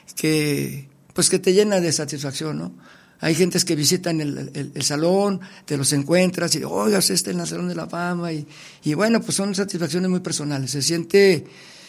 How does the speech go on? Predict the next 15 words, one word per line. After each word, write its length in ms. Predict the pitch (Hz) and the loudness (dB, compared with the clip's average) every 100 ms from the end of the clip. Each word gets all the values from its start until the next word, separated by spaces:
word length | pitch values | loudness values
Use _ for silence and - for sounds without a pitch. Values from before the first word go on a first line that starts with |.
| - _ - | -20 _ -4
pues 140 | 175 | -2
como 180 | 196 190 | 0 0
tú 120 | 226 | 6
lo 100 | 233 | 8
dices, 300 | 226 170 165 | 8 4 2
¿no? 320 | 165 196 196 | 0 0 -2
El 60 | 170 | -2
salón 380 | 170 170 202 208 | 0 2 2 2
donde 280 | 208 196 | 4 6
inmortaliza 640 | 175 160 151 - 156 180 190 | 6 4 2 0 0 4 4
a 60 | 190 | 2
las 160 | 156 | 0
personas, 580 | - 143 165 175 196 190 - - - | -4 -4 -2 -2 -2 -4 -12 -20 -12
quien 260 | - 156 151 | 0 2 4
vaya 540 | 180 208 220 233 233 | 6 6 6 6 2